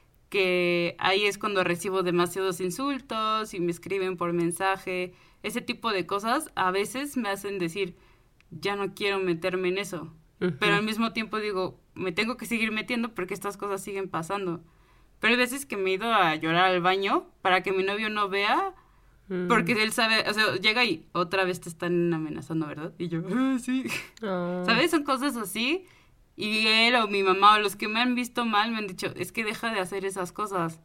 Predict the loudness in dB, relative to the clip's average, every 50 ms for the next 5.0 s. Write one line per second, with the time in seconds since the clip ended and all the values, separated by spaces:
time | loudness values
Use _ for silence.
0 | _ _ -6 -4 -2 0 0 0 0 0 -2 -4 -6 -6 -8 -8 -10 -10 -10 -10
1 | -4 -2 -2 -2 0 0 0 -2 -2 -2 -4 -6 -6 -6 -10 -8 -4 -2 0 0
2 | 2 2 2 2 2 0 0 -2 -4 -4 -2 -2 0 2 0 0 0 -2 -2 -4
3 | -4 -4 -6 -6 -8 -8 -10 -12 -6 -4 -2 -2 -2 -2 -4 -4 -4 -2 0 2
4 | 2 0 0 -4 -12 -18 -20 -20 -20 -20 _ _ _ _ _ -6 -4 -2 -2